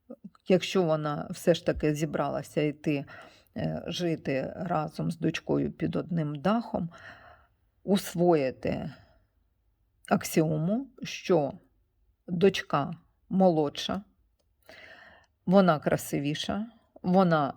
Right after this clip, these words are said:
розумніша, і що б дочка не робила,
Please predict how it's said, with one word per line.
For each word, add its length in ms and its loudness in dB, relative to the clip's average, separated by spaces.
розумніша, 960 2
і 340 4
що 240 2
б 80 2
дочка 360 0
не 160 -2
робила, 680 -2